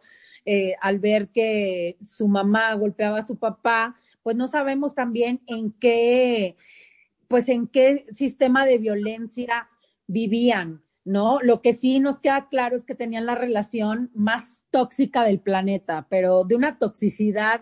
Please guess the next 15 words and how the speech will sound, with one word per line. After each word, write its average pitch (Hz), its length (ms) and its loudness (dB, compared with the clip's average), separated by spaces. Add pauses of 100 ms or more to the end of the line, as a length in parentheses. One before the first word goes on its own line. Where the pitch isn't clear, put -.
(120)
impresionante 214 1160 -2 (280)
al 196 180 -2
grado 226 440 -2
de, 226 300 -6
de 196 380 -6
ejercer 214 520 -2
violencia 208 680 0
física, 247 600 -4
psicológica, 226 1000 -2
verbal, 202 760 -2
emocional 196 840 -2
y 214 60 0
de 185 140 0
todo 233 340 0
tipo. 185 480 -10